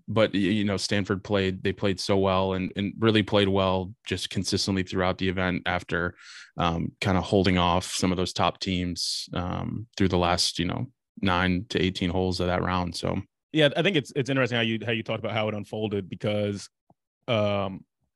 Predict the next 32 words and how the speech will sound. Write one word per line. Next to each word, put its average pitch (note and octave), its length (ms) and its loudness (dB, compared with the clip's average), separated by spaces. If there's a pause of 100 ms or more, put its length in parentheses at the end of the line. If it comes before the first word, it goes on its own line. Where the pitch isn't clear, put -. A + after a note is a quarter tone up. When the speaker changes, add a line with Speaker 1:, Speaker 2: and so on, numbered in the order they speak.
(240)
Speaker 2:
I - 60 -2
think D3 240 0
this C3+ 120 0
was B2 120 0
our B2 100 4
first C3 240 2
look B2+ 160 2
at A#2 80 -2
Stanford A#2+ 400 0
this A2 220 -2
year. A2 320 4
Speaker 1:
Mm-hmm. G2+ 200 6 (640)
Speaker 2:
Maybe A#2 480 0
first B2 440 0
or A#2 60 -4
second A#2 360 -2
look A2+ 220 -2
at A2 80 -4
Illinois G#2 600 2
this F2+ 280 -6
year. G2 400 -6 (540)
Um, F#2+ 600 -2 (1500)
so - 160 4
we C3 120 6
ki-, D3+ 220 4
we C3 140 6
kinda C3+ 240 2
got B2 180 4
to A#2+ 60 -6
see B2+ 180 -2
what, A2+ 280 0
what, A2+ 220 0